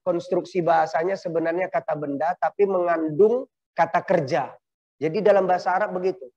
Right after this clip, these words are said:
Ada kata benda, tapi kandungan maknanya kata kerja. Kalau kita bahasa Indonesia, bahasa Inggris ya, eh, kata benda,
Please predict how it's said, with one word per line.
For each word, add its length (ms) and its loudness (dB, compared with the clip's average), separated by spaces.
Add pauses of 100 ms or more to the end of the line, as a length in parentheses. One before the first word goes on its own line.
(200)
Ada 240 -4
kata 320 0
benda, 480 -2 (440)
tapi 480 -2
kandungan 560 4
maknanya 400 0
kata 240 -2
kerja. 320 -2
Kalau 240 4
kita 240 -2
bahasa 240 0
Indonesia, 320 -4
bahasa 240 -8
Inggris 240 -6
ya, 160 -2 (560)
eh, 80 -2
kata 240 0
benda, 560 4